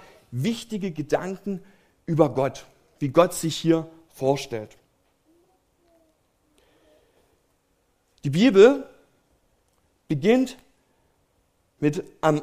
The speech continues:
Anfang schuf Gott Himmel und Erde.“ Ein ganz einfacher Satz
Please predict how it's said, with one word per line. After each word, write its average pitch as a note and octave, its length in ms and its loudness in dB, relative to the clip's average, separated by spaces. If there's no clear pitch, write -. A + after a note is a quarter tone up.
Anfang F#3+ 720 -4
schuf - 320 -12
Gott E3 300 -4
Himmel D#3 420 -2
und C3+ 300 -8
Erde.“ A2 360 -8
Ein C3 80 -10
ganz F#3 360 4
einfacher D#3 560 0
Satz D#3 500 -12